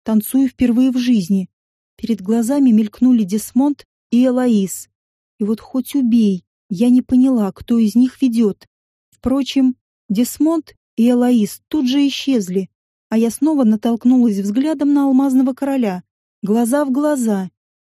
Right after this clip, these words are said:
Этот взгляд отозвался в сердце, заставив судорожно вздохнуть. Музыка меняла ритм, и мы вместе с ней. «А вы, между прочим», —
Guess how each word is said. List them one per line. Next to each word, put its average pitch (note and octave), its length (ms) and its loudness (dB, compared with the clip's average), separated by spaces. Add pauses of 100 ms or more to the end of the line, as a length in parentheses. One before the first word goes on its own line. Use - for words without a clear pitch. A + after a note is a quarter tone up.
Этот A3 240 -2
взгляд A3 560 -4 (240)
отозвался A#3 640 -4
в - 60 -10
сердце, G#3 580 -4 (340)
заставив G#3+ 580 -4
судорожно A#3+ 580 0
вздохнуть. G#3+ 720 -2 (400)
Музыка A#3+ 400 0
меняла A#3+ 420 4
ритм, G#3 460 0 (240)
и A#3+ 60 0
мы C#4 160 4
вместе B3 380 2
с - 120 -6
ней. G3 360 0 (640)
«А A3 140 -2
вы, D4+ 160 2
между B3 340 2
прочим», — G#3+ 560 -2